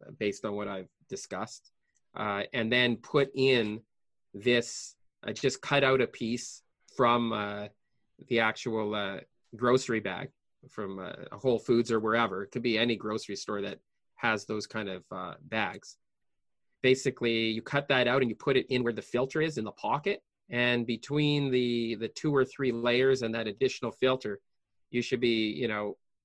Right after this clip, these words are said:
well in ex-, you know, you should be well on your way to being better than, uh,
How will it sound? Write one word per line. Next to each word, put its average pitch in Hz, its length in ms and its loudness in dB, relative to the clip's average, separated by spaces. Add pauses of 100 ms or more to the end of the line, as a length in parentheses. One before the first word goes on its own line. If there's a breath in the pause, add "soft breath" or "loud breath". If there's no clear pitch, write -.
(600)
well 135 460 4
in 123 100 2
ex-, - 240 -4
you 123 160 -2
know, 95 140 -6
you 123 120 -8
should 127 240 -8
be 123 140 0
well 127 320 2
on 123 140 2
your 113 100 2
way 117 240 2
to 110 220 -4
being 104 240 -6
better 110 320 0
than, 101 340 -8
uh, 98 220 -12